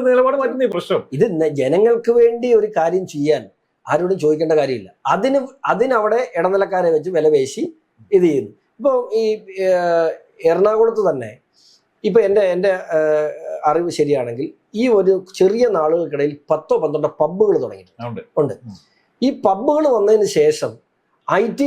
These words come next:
Speaker 2: രംഗത്തെ കുട്ടികൾ എറണാകുളത്ത് പ്ലേസ്മെന്റ് കിട്ടുമ്പോ അവര് റിജക്ട് ചെയ്ത് ബാംഗ്ലൂർക്കോ ചെന്നൈക്കോ പോകുന്നില്ല. അപ്പം ഈ, ഈ അത് തുടങ്ങിയത് ശരിയാണോ? ഏഹ്, മദ്യവർജനമല്ല, കൂടുതൽ പ്രോത്സാഹനമാണ്. പക്ഷേ ഈ സാധനങ്ങൾ ഇവിടെ വന്നപ്പോ ഐ ടി രംഗത്തെ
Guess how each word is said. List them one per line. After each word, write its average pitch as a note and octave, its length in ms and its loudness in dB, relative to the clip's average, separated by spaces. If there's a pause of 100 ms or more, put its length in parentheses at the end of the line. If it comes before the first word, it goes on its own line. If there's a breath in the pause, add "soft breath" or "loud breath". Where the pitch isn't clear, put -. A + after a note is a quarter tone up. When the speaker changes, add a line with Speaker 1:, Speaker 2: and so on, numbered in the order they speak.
Speaker 2:
രംഗത്തെ G3 280 0
കുട്ടികൾ F3 480 -4 (140)
എറണാകുളത്ത് G3 600 0
പ്ലേസ്മെന്റ് F3+ 480 0 (240)
കിട്ടുമ്പോ C3+ 440 -2 (320)
അവര് D#3 240 2 (240)
റിജക്ട് D#3 320 -2
ചെയ്ത് D3+ 160 0 (100)
ബാംഗ്ലൂർക്കോ D3 540 0
ചെന്നൈക്കോ C#3 380 0
പോകുന്നില്ല. C3+ 300 2 (760)
അപ്പം B3 200 2 (220)
ഈ, G#3 40 2 (180)
ഈ - 20 0 (220)
അത് G3+ 120 2 (120)
തുടങ്ങിയത് G3+ 400 2
ശരിയാണോ? D3+ 340 0 (420)
ഏഹ്, G#3+ 240 2 (100)
മദ്യവർജനമല്ല, G3 640 2 (260)
കൂടുതൽ F#3+ 300 4
പ്രോത്സാഹനമാണ്. F3 640 0 (380)
പക്ഷേ A3+ 220 0 (520)
ഈ - 20 2 (180)
സാധനങ്ങൾ A#3+ 420 2
ഇവിടെ A#3+ 200 2
വന്നപ്പോ G3+ 540 -2
ഐ F3 80 2 (120)
ടി A#3 120 -8
രംഗത്തെ A3+ 320 0